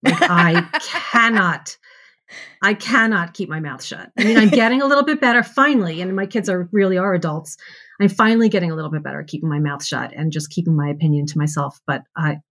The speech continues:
Speaker 1: nah.
Speaker 2: Nah.
Speaker 1: Nah. <laughs> I would say, "She's dead to me," and then they would get back together.
Speaker 2: Yeah.
Speaker 1: And I would, yeah.
Speaker 2: And
Speaker 1: That's,
Speaker 2: then you
Speaker 1: that's what I
Speaker 2: regret
Speaker 1: would
Speaker 2: all
Speaker 1: do.
Speaker 2: that, and then it's
Speaker 1: Yeah.
Speaker 2: awkward. And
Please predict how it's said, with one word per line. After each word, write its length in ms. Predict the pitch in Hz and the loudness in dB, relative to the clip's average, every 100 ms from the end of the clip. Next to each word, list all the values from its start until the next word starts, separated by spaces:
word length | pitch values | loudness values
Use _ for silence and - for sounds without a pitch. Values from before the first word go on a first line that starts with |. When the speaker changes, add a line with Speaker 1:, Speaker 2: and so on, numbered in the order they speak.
| _ _ _ _ _ _ _ - | _ _ _ _ _ _ _ -6
Speaker 1:
nah. 300 | 170 147 127 - _ _ _ _ | -4 -4 -8 -12 _ _ _ _
Speaker 2:
Nah. 340 | 233 240 247 - - | 2 2 0 -4 -4
Speaker 1:
Nah. 80 | 302 - - - | -4 0 -2 2
<laughs> 0 | |
I 220 | 196 247 | 2 4
would 160 | 277 254 | 2 0
say, 440 | 247 214 196 170 | 0 0 0 -4
"She's 200 | - 196 | -6 -4
dead 240 | 165 165 156 | -2 -4 -4
to 100 | 165 | -4
me," 300 | 151 151 147 | -2 -4 -4
and 220 | 160 160 | -4 -2
then 420 | 151 147 139 151 _ | -2 -4 -8 -12 _
they 120 | 147 | -6
would 120 | - | -6
get 120 | 151 - | -8 -10
back 160 | - | -12
together. 480 | - - - - 156 _ | -12 -10 -10 -10 -12 _
Speaker 2:
Yeah. 200 | 190 - | -2 -2
Speaker 1:
And 100 | 135 | -2
I 120 | 135 | -8
would, 140 | 139 - - | -10 -12 -12
yeah. 200 | - 139 _ _ _ _ _ | -12 -12 _ _ _ _ _
Speaker 2:
And 100 | 160 | 0
Speaker 1:
That's, 100 | 254 | 2
Speaker 2:
then 120 | 233 | 0
you 80 | 208 | 0
Speaker 1:
that's 140 | 196 | -2
what 80 | 202 | -2
I 40 | - | -2
Speaker 2:
regret 140 | - | 0
Speaker 1:
would 60 | - | 2
Speaker 2:
all 60 | 208 | 2
Speaker 1:
do. 40 | |
Speaker 2:
that, 180 | 208 - | 0 0
and 80 | 254 | 0
then 100 | 220 | 0
it's 160 | - | -4
Speaker 1:
Yeah. 400 | - - - 180 | -4 0 4 4
Speaker 2:
awkward. 200 | 160 175 | 2 0
And 140 | 175 | -2